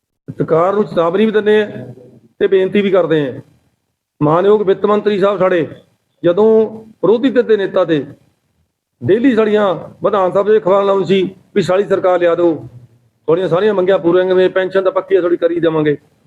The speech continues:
ਪਰ but ਮੁੱਖ ਮੰਤਰੀ ਸਾਹਿਬ ਵੀ ਇਹ ਕਹਿੰਦੇ, ਮੁੱਖ ਮੰਤਰੀ ਸਾਹਿਬ ਦਾ ਇਹ ਸੀ ਵੀ ਤੁਸੀਂ ਰੋਡਾਂ ਜਾਮ ਨਾ ਕਰੋ, ਤੁਸੀਂ ਧਰਨੇ ਵਿਚਾਰੇ ਨਾ ਕਰੋ। ਛੇ ਸਾਲ ਤੋਂ ਕਿਹਾ ਕਿ ਮੁੱਖ ਮੰਤਰੀ ਧਰਨਾ ਨਹੀਂ ਦਿਖਿਆ। ਜੇ ਅਸੀਂ ਰੋਡ ਜਾਮ ਕਰਦੇ ਹਾਂ,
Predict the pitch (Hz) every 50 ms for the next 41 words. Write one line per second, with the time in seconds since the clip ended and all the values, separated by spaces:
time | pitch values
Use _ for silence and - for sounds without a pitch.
0 | _ _ _ _ _ _ _ _ _ _ _ _ _ _ - 160 175 190 214 220
1 | 214 202 202 - - - - - 180 190 - 226 220 214 202 - - - - _
2 | _ _ _ _ _ _ _ _ _ - 165 180 165 190 220 220 214 208 202 220
3 | 220 190 208 214 226 220 220 220 220 - 220 214 208 208 - - - - _ -
4 | 175 185 180 202 196 214 208 196 208 214 208 208 208 220 226 196 196 208 208 -
5 | - 247 - - _ _ _ _ - 196 180 - 180 208 208 185 190 202 208 202
6 | 202 196 196 202 202 202 196 196 208 208 202 202 202 - - _ _ _ _ _
7 | _ _ _ _ _ _ _ _ - 180 190 196 185 226 214 190 190 196 196 202
8 | 214 214 196 196 196 190 196 196 196 185 185 190 - - _ _ - 185 190 185
9 | 180 180 170 185 170 180 185 175 175 180 175 - - 175 165 165 160 180 196 170
10 | 170 170 180 202 220 202 214 220 220 - 139 147 156 185 - - - - - _
11 | - - - 175 190 220 214 170 175 196 202 196 214 214 214 214 214 220 214 208
12 | 220 220 220